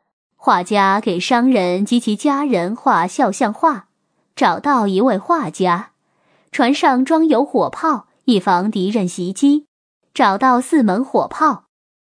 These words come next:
船主在每次航行结束后会付钱给船员薪水，找到这个船主。很多房子在窗户下面都有石刻的花环，叫做垂花式，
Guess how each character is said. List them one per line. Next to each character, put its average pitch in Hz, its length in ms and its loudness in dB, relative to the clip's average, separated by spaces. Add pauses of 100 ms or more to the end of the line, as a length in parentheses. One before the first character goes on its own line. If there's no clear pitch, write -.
(480)
船 269 220 2
主 214 300 2
在 247 160 0
每 180 180 0
次 214 140 -2
航 196 280 0
行 226 260 0
结 202 200 0
束 320 260 0
后 180 380 0 (140)
会 196 200 0
付 202 220 -2
钱 185 320 -4
给 202 160 -2
船 185 280 -4
员 202 180 0
薪 311 260 0
水， 151 380 -4 (340)
找 175 260 0
到 330 220 -2
这 240 160 -2
个 185 100 -6
船 180 300 -2
主。 180 340 -4 (560)
很 254 180 0
多 269 140 2
房 208 280 0
子 202 320 0
在 185 280 0
窗 240 260 0
户 247 120 -2
下 269 300 -2
面 180 340 -2 (320)
都 214 200 2
有 170 300 0
石 185 300 0
刻 269 240 -2
的 165 100 -6
花 285 240 -2
环， 180 380 -2 (160)
叫 226 180 0
做 175 400 -2
垂 185 280 -2
花 311 260 0
式， 302 380 -2